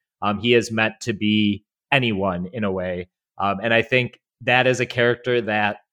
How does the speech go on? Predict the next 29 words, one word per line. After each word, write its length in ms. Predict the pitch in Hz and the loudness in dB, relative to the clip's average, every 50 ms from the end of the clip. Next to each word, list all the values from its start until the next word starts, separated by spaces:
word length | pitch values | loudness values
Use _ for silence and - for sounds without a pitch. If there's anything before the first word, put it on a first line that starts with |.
| _ - | _ 2
best 240 | 170 156 143 - - | 2 2 2 2 -2
exists 300 | 135 107 117 117 - - | -4 -2 -4 -4 -4 -6
in 80 | 107 | -6
a 20 | 104 | -6
video 300 | 95 120 117 117 110 101 | -4 -2 0 0 -2 -2
game 220 | 95 98 98 98 | -4 -6 -8 -6
world. 280 | 104 104 104 101 101 - _ _ _ _ | -4 -4 -4 -4 -4 -6 _ _ _ _
But 100 | 147 147 | 2 4
at 120 | 156 147 | 4 4
the 60 | - 143 | 2 0
same 220 | - 156 139 127 | 0 0 0 0
time, 380 | - - 175 180 175 156 139 127 | 0 2 4 4 4 4 4 2
because 560 | 127 117 - - 127 123 123 123 120 123 - | 0 -2 2 4 4 4 4 4 2 -2 -4
the 100 | - 127 | -4 -4
Zelda, 640 | 113 131 123 120 120 107 120 120 120 117 117 120 - _ _ _ _ _ - | 0 2 2 2 4 4 4 4 4 2 2 0 -4 _ _ _ _ _ -4
as 140 | 147 143 127 | -4 2 4
much 200 | 160 160 156 - | 4 4 4 2
as 120 | 147 135 | 2 2
I, 320 | 143 127 127 120 113 - - _ _ | 4 4 4 2 0 -2 -6 _ _
you 100 | 120 117 | -6 -4
know, 200 | 107 101 95 - | -4 -4 -4 -6
enjoy 440 | - 123 117 - 120 117 113 113 117 | -8 -8 -4 0 2 4 4 4 4
the 160 | 107 117 117 | 4 2 2
idea 280 | 113 107 92 110 110 110 | 2 2 2 2 4 4
of 120 | 110 101 | 4 2
the 80 | 110 113 | 0 -2
timeline 480 | 113 - 107 104 104 104 110 110 113 117 | 0 0 0 2 2 2 2 0 0 2
and 80 | 117 110 | 2 2
everything, 480 | 113 110 123 117 - 135 131 135 131 | 2 2 0 0 2 0 0 0 -2